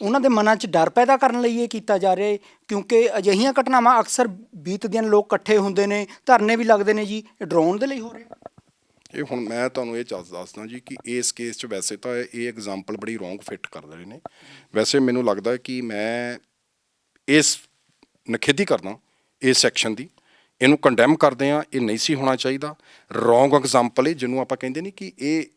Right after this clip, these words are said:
Speaker 2: ਐਗਜ਼ਾਮਪਲ ਜਿਹੜੀ ਹੈ ਸਮਾਜ ਦੇ ਵਿੱਚ ਕਾਨੂੰਨ ਨੂੰ ਲਾਗੂ ਕਰਨ ਲਈ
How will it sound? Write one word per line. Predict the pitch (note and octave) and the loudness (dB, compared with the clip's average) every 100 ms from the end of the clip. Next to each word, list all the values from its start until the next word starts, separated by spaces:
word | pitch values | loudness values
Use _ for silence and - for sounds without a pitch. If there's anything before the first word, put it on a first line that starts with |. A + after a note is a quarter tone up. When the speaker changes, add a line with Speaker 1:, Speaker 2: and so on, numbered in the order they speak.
| _ A#2 | _ -10
Speaker 2:
ਐਗਜ਼ਾਮਪਲ | G#2 A2+ A2+ C3 B2 | -2 -2 0 -4 -6
ਜਿਹੜੀ | A#2 B2 | -8 -8
ਹੈ | |
ਸਮਾਜ | C3 - G2+ G#2 A#2+ A#2 | -6 -6 -2 2 0 0
ਦੇ | A#2+ | -6
ਵਿੱਚ | F#2+ - - _ _ _ _ _ _ _ _ _ _ | -6 -10 -14 _ _ _ _ _ _ _ _ _ _
ਕਾਨੂੰਨ | D#3 D#3 D#3+ F3 | 4 6 6 6
ਨੂੰ | F3+ F#3 F#3+ F#3+ - _ A#2+ | 6 6 6 2 -2 _ 2
ਲਾਗੂ | B2+ C#3 C3+ D3+ | 6 6 6 6
ਕਰਨ | E3 E3 | 6 6
ਲਈ | E3+ | 4